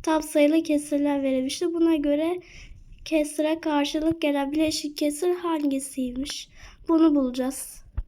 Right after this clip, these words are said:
Ben bir yapmaya çalışacağım, sonra bakalım.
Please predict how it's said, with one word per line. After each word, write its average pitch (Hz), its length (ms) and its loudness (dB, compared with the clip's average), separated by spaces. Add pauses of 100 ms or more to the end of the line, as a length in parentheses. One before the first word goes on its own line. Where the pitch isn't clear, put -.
(1300)
Ben 330 240 4
bir 320 60 0
yapmaya 320 500 2
çalışacağım, 339 640 -2
sonra 302 500 0
bakalım. 285 420 0